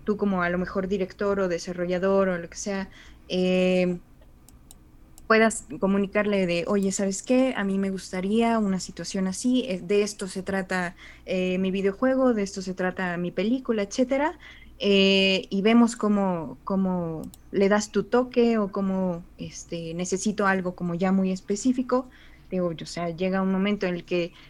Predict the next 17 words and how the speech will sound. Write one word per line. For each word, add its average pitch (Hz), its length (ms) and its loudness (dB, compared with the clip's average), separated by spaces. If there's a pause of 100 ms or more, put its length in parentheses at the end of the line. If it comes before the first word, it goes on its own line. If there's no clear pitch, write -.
(200)
este, 175 880 -6
los 190 260 0
mismos 208 420 2
compositores 214 800 -2
o 196 80 -8
compositoras 202 640 -2
llegan 196 320 2
a 185 100 0
reciclar 190 540 2
sus 185 200 -8
propias, 202 600 0 (240)
<laughs> - 180 2
este, 254 680 4 (360)
eh, 202 520 6
obras 240 480 6
y 202 100 0
dices, 180 460 -4